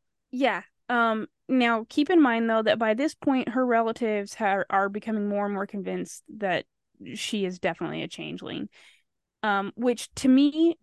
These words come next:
does not make sense for Michael Cleary because he's the one, both he and Bridget are the ones that are noted as being very, um, forward thinkers, not, um,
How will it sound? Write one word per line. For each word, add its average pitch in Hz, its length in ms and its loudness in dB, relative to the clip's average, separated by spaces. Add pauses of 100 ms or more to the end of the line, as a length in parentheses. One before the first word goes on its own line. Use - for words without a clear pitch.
(140)
does 220 400 6
not 190 400 -2
make 190 320 -6
sense 175 560 -10
for 196 140 -6
Michael 170 360 -6
Cleary - 560 -8
because 254 1040 2 (1160)
he's 294 440 4
the 320 100 4
one, 226 560 2 (200)
both 254 260 8 (300)
he 262 200 2
and 240 160 4
Bridget 208 360 -2
are 202 140 0
the 196 120 -4
ones 185 360 -6
that 190 140 -2
are 190 120 -2
noted 190 440 0
as 180 200 -6
being 180 560 -8
very, 196 680 -2
um, 175 280 -4 (140)
forward 202 520 2 (100)
thinkers, 214 680 -2
not, 185 460 0 (800)
um, 180 460 -6